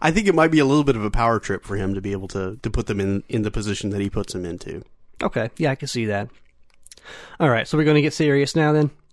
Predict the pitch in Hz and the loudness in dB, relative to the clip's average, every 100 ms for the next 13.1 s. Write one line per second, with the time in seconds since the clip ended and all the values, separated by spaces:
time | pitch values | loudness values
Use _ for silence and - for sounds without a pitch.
0 | - 127 175 196 120 - - 135 170 185 | 0 2 2 -2 -6 -16 -8 -6 -6 -6
1 | 113 117 113 117 120 117 117 120 113 120 | -2 0 0 -2 -6 -8 -8 -4 -2 -2
2 | 110 120 - 107 143 - 127 104 - - | -4 -6 -8 -8 -4 0 0 0 -8 -10
3 | 131 - 143 - 196 202 160 - 127 - | -8 -8 -8 -8 -4 0 2 2 0 -4
4 | - - - - - 160 190 151 143 110 | -20 -20 -20 -18 -12 -2 0 2 2 2
5 | - 247 - 226 220 - 220 185 147 185 | 4 2 2 4 4 4 4 6 6 4
6 | 208 110 - - 71 156 170 202 190 156 | 4 2 -2 -6 -6 2 2 4 4 4
7 | 147 165 127 113 120 131 120 123 107 98 | 2 2 2 4 4 4 4 2 2 0
8 | 104 104 - 78 78 104 139 147 - 135 | -2 -2 -4 -6 -4 -2 0 -2 -2 -2
9 | 156 151 113 113 104 - 104 - 95 98 | 0 0 0 0 -2 -4 -8 -8 -6 -6
10 | 95 92 98 98 92 90 - - - - | -6 -8 -8 -10 -12 -12 -16 -16 -18 -20
11 | - - - - - - _ _ _ - | -20 -20 -20 -20 -20 -20 _ _ _ -14
12 | - 110 98 95 95 104 95 - - - | -4 -4 -2 -4 -6 -10 -14 -16 -16 -16
13 | - | -16